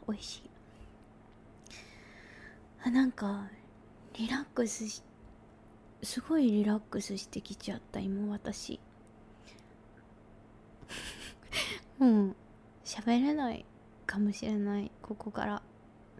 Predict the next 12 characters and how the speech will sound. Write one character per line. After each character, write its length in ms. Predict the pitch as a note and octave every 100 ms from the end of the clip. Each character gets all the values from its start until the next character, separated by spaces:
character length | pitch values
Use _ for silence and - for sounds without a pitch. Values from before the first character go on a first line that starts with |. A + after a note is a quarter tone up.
| - - - - - - - - - - - - -
<laughs> 1600 | - - - - - - - - - - - - - - - -
そ 80 | -
れ 80 | C4
は 60 |
困 280 | - B3 B3
り 100 | B3
ま 180 | A#3+ A#3+
す 100 | -
ね。 320 | F3+ G3 G#3 -
私 420 | G#3+ A#3 A3 A#3
し 200 | - -
か 240 | - -